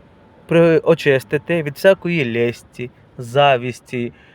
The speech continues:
е, якогось, е, підлизування, якогось, е, ліцемерія. Ви були прямими людьми, а не ви в очі говорите одне, поза очі інше. Е, тут ви молитесь за одне,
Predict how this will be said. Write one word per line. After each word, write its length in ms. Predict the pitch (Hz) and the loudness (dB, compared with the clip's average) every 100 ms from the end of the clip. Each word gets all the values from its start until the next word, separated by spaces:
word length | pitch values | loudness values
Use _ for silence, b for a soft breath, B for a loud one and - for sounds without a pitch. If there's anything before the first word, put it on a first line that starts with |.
| b | b
е, 200 | - 131 | -4 -2
якогось, 760 | 131 139 - 190 185 180 - - | 0 -2 0 0 2 0 -4 -4
е, 220 | 147 147 | -2 -2
підлизування, 1120 | - 170 139 135 143 123 131 131 127 127 123 - b b - | -4 -6 0 4 4 2 2 2 2 0 -2 -6 b b -4
якогось, 580 | 143 196 196 175 180 - | -2 4 2 4 0 -2
е, 260 | 143 135 131 | -6 -2 -2
ліцемерія. 1120 | 151 196 - 185 147 135 151 151 139 127 123 151 | -2 -4 2 2 4 2 4 4 2 2 2 2
Ви 260 | 139 208 | -2 0
були 280 | 175 170 185 | 0 0 -2
прямими 480 | 175 165 185 202 190 | 2 0 2 -2 -2
людьми, 480 | 185 180 196 165 113 - _ | -2 -4 -2 -2 -4 -10 _
а 100 | 160 | -2
не 200 | 196 202 | 2 2
ви 160 | 143 147 | 4 2
в 80 | 123 - | 2 0
очі 300 | 175 156 131 | 0 0 0
говорите 500 | 147 165 156 127 123 | 0 2 2 2 0
одне, 420 | 127 143 190 233 b _ | 0 0 -2 -2 b _
поза 260 | - 143 151 | 0 2 2
очі 380 | 180 175 - 170 | 0 -2 -6 -6
інше. 460 | 170 143 117 117 107 B B B - | -4 -4 -4 -6 -8 B B B -4
Е, 220 | 147 143 | 0 0
тут 240 | 208 208 | 0 -2
ви 100 | 165 | -2
молитесь 440 | 165 180 170 160 131 | 0 2 2 0 2
за 140 | 147 | 4
одне, 520 | 139 135 160 208 247 | 4 2 2 2 2